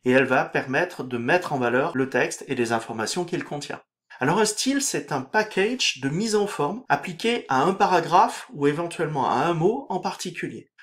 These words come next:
Donc on va commencer par essayer de lister les catégories de paragraphes dont on va avoir besoin au niveau de ce texte et qui vont chacune avoir une mise en forme spécifique. Alors on a d'abord en début de texte le titre, ensuite on a une partie introductive, puis on a une première question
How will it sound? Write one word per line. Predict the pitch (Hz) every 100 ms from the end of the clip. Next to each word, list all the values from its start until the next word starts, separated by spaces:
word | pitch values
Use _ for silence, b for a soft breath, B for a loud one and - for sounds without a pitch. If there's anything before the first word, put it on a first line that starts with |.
| B
Donc | 147 180
on |
va | 160
commencer | 165 170 151 - 254
par | 254 160
essayer | 147 202 202
de | 160
lister | 202 220 - 175 262 -
les | 131
catégories | - 233 247 190 202 196
de | -
paragraphes | 160 151 135 156 -
dont | 151 -
on | 143
va | 139
avoir | 123 120
besoin | 123 135 151 180
au | 196
niveau | 147 156
de |
ce | - 123
texte | 117 120 - - - B
et | 170
qui | 165 180
vont | 170
chacune | - 208 190 - 170 262 -
avoir | 139 170 190
une | 160
mise | 147 131
en | 131
forme | 196 214 196
spécifique. | - - 175 151 139 - - -
Alors | 123 147
on | 202
a | 202
d'abord | 180 170 165 131
en |
début | 131 143 156
de | 143
texte | 139 127 123 - - - -
le | 113
titre, | 110 240 254 - - -
ensuite | 156 - 202 -
on | 147
a |
une | 135 139
partie | 214 208 - 220
introductive, | 180 - 135 131 - 247 262 - _ -
puis | 220 220 -
on | 160 156
a | 147 131 -
une | 214 226
première | - 185 175 165
question | 160 151 - 123